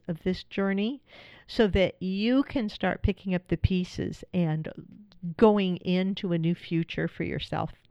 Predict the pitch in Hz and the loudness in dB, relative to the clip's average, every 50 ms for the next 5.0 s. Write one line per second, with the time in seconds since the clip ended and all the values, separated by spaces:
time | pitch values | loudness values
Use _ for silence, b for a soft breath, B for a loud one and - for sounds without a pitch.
0 | _ _ _ _ _ _ _ _ _ _ _ _ - - _ - 175 180 180 190 | _ _ _ _ _ _ _ _ _ _ _ _ -20 -20 _ -2 0 4 4 6
1 | 202 214 220 220 220 214 B B B B B B B - - 233 214 220 - - | 6 6 4 4 2 0 B B B B B B B 0 4 4 4 4 2 0
2 | 233 208 208 208 - - - - - 202 196 202 - 202 190 190 - - - 175 | -2 -2 -2 -4 -6 -8 -10 -6 -4 -2 -2 0 0 0 2 2 0 -2 -2 -2
3 | 175 - - - - 190 156 143 147 143 156 180 196 214 208 - - 208 185 - | -2 -2 -4 -4 -4 -4 -4 -2 -2 -2 0 2 2 2 0 0 -2 -4 -4 -4
4 | - 175 175 - 175 170 165 - 170 160 165 156 - - - - 156 139 135 147 | -6 -8 -6 -4 -2 -2 -2 -2 -2 0 0 -2 -2 -4 -4 -4 -2 -2 -4 -6